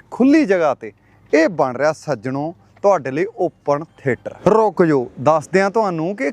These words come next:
ਕਲੋਨੀ ਕਿੱਥੇ ਆ, ਕਾਹਲੇ ਨਾ ਪਾਓ, ਹਜੇ ਸਾਰੀਆਂ ਗੱਲਾਂ ਤੁਹਾਨੂੰ ਦੱਸਣ ਵਾਲੀਆਂ। ਆਹ ਪਿੱਛੇ ਮੇਰੇ ਪਤਾ ਕੀ ਬਣ ਰਿਹਾ? ਇੱਥੇ ਬਣ ਰਿਹਾ ਸਪੈਨਿਸ਼ ਕਲੱਬ।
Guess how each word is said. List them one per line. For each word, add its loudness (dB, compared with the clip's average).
ਕਲੋਨੀ 0
ਕਿੱਥੇ -2
ਆ, 0
ਕਾਹਲੇ 0
ਨਾ -8
ਪਾਓ, -16
ਹਜੇ 4
ਸਾਰੀਆਂ 0
ਗੱਲਾਂ -2
ਤੁਹਾਨੂੰ -6
ਦੱਸਣ -2
ਵਾਲੀਆਂ। -6
ਆਹ 2
ਪਿੱਛੇ 0
ਮੇਰੇ 2
ਪਤਾ -2
ਕੀ -6
ਬਣ -2
ਰਿਹਾ? -2
ਇੱਥੇ -2
ਬਣ -2
ਰਿਹਾ -2
ਸਪੈਨਿਸ਼ -2
ਕਲੱਬ। 0